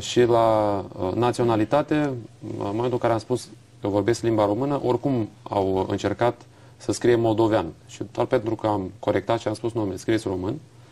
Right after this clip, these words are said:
uh, au făcut lucrul ăsta, dar, uh, se făcea automat și inclusiv cei care au comandat, uh, acest recensământ au susținut, organismele internaționale, Consiliul Europei, au recunoscut că nu s-a respectat acest, uh,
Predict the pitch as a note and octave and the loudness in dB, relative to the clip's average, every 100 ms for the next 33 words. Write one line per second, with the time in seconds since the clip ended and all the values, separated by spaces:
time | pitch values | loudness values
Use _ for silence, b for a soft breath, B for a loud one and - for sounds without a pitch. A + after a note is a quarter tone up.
0 | B B B B - - G#2+ G#2 G#2 G#2 | B B B B -16 -4 0 2 2 2
1 | G#2 A#2 B2+ B2 B2 A2+ G2+ G2 G#2+ G#2+ | 2 0 0 2 2 2 0 2 2 0
2 | - - - A#2 A2+ A2 G#2+ G#2+ - - | -4 -20 -8 -2 0 0 -4 -8 -20 -20
3 | - - C3+ C#3 D#3+ C#3+ C3 C3+ C3 - | -12 -4 0 2 2 0 2 2 2 0
4 | - G2 F2+ G#2 A2 A#2 A#2 B2 A#2+ A#2 | -4 -2 0 -2 0 0 2 0 2 0
5 | A2 A2+ A2 G#2+ G#2+ - - B B B | 2 0 2 2 0 -2 -20 B B B
6 | B B - F2 E2+ E2+ E2 E2+ E2 - | B B -8 -4 -2 -4 -4 -8 -10 -8
7 | F2 G#2+ - G2+ G2+ F#2+ F#2+ F2+ B2+ A2+ | -4 -2 0 2 2 0 0 2 2 2
8 | F#2+ F2 - - - G2 - A2 B2 F#2 | 0 -2 -10 -20 -10 -6 0 2 2 0
9 | F2+ F#2+ G#2+ G2+ F2 F2 F2 G2 F#2 F2+ | 0 0 0 0 -2 -4 -2 0 2 0
10 | F2 A#2+ A2+ F#2+ - C#3 A2 G#2+ F#2+ F#2+ | 2 4 4 4 2 2 2 2 0 -2
11 | F2+ - D3 - B B - C#3 C#3+ A2 | -4 -2 -2 -2 B B 0 0 2 0
12 | F#2 - - A2 A2+ - b b b b | 0 -4 0 0 -2 -12 b b b b
13 | - F#2+ - G#2 - - G2+ | -6 -2 0 -2 -4 0 0